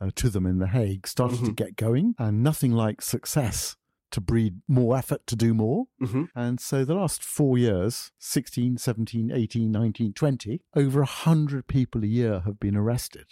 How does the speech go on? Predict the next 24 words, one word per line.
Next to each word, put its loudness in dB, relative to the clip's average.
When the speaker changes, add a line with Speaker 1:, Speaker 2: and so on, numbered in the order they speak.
Speaker 2:
Wow, 2
'cause -6
when 6
you 6
talk 0
about, 2
uh, 2
or 4
you 2
hear 4
about 2
wildlife -2
crime, -2
it's -2
just -6
extremely -4
difficult -4
to -4
pin 0
down 0
Speaker 1:
Absolutely. 2
Speaker 2:
anybody. 0
So 0
that's 0